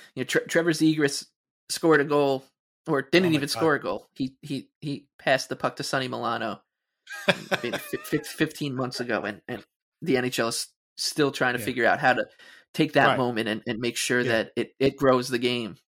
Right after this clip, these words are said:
Speaker 1: You know,
Speaker 2: Okay.
Speaker 1: fifteen
Speaker 2: Go-
Speaker 1: months later on a, on a, on a terrible team. Uh, and
Speaker 2: Right.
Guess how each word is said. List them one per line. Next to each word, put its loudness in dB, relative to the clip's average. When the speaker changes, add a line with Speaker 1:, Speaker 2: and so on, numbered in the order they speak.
Speaker 1:
You -14
know, -8
Speaker 2:
Okay. -14
Speaker 1:
fifteen -6
Speaker 2:
Go- 2
Speaker 1:
months -2
later -2
on -4
a, -10
on -4
a, -10
on -4
a -12
terrible 0
team. -10
Uh, -10
and -4
Speaker 2:
Right. 0